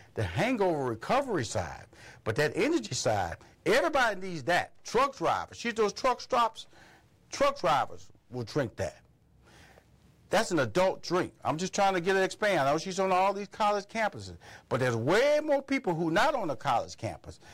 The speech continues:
that are on a college campus. So, Miss Deck, understand you got a great foundation,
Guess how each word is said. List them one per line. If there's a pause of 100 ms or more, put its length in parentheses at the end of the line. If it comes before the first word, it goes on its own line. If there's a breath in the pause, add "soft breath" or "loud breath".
(160 loud breath)
that
are
on
a
college
campus.
So, (260 loud breath)
Miss
Deck, (180 loud breath)
understand (260 soft breath)
you
got
a
great
foundation,